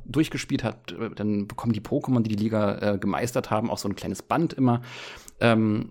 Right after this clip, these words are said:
und, äh, diese Bänder werden halt auch immer erhalten. Das heißt, du kannst dann auch in jedem Pokémon noch mal nachsehen, wie so ein, ja, so ein bisschen wie bei Steam oder anderen Plattformen, so ein Achievement-System,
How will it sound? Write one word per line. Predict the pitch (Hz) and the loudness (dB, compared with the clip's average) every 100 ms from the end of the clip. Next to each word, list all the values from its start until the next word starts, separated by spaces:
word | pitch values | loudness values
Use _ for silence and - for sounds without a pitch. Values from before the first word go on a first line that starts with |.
| - | -4
und, | 107 101 101 - 104 | 0 0 0 -4 0
äh, | 101 | 0
diese | 104 113 | 2 -2
Bänder | - 104 120 107 | 4 6 8 6
werden | 104 104 | 4 2
halt | 110 | -2
auch | 104 | 0
immer | 104 | 2
erhalten. | - 101 98 101 107 | 2 0 0 0 -2
Das | 98 98 | -4 -4
heißt, | 98 | -6
du | 120 | -6
kannst | 98 98 | -4 -4
dann | 101 - | -4 -4
auch | 95 98 | -8 -2
in | 101 | 0
jedem | 98 104 | 2 2
Pokémon | - 113 107 104 | 2 0 4 6
noch | 104 98 | 6 4
mal | 95 | 2
nachsehen, | 92 78 120 - 117 107 104 | 0 0 -2 0 2 4 2
wie | |
so | 104 104 | 2 4
ein, | 104 101 - - - _ _ | 4 2 -8 -20 -20 _ _
ja, | 117 135 | 0 4
so | 135 | 4
ein | 123 | 2
bisschen | - 175 131 | 4 2 4
wie | 147 135 | 6 6
bei | 123 117 113 110 117 | 6 4 6 4 2
Steam | 117 - 123 147 165 | -2 -2 2 4 6
oder | 113 | 6
anderen | 98 143 - | 6 4 2
Plattformen, | 123 - - 113 107 | 0 -2 0 4 4
so | 104 | 6
ein | 107 117 | 4 2
Achievement-System, | 113 - 160 - 104 95 101 - 101 104 | -2 0 0 2 4 4 0 0 4 6